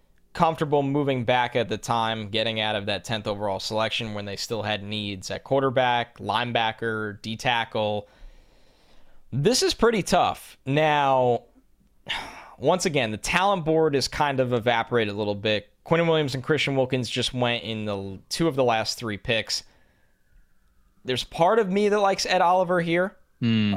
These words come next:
Speaker 1: um, with them having some needs on the defensive line.
Speaker 2: Right.
Speaker 1: Other than that, I don't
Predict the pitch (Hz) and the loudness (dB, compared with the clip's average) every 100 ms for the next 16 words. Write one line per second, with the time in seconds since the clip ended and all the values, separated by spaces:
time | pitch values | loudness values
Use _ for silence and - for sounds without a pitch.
0 | - 131 131 131 135 143 135 143 143 - | 2 2 2 2 0 2 2 2 0 -2
1 | 143 135 139 139 143 135 123 127 127 143 | -2 0 0 0 0 -2 -2 -4 -2 -2
2 | 123 131 117 120 113 123 165 - _ - | -2 -4 -2 0 0 0 -2 -8 _ -4
3 | 104 104 101 101 - _ _ _ _ _ | 0 0 0 -2 -8 _ _ _ _ _
4 | _ _ _ _ 139 226 302 202 156 127 | _ _ _ _ 0 2 2 2 0 2
5 | 135 196 117 101 90 - _ _ _ _ | 2 2 0 -2 -4 -12 _ _ _ _
6 | _ _ _ _ _ _ _ _ _ _ | _ _ _ _ _ _ _ _ _ _
7 | _ - 170 254 220 | _ -4 0 0 0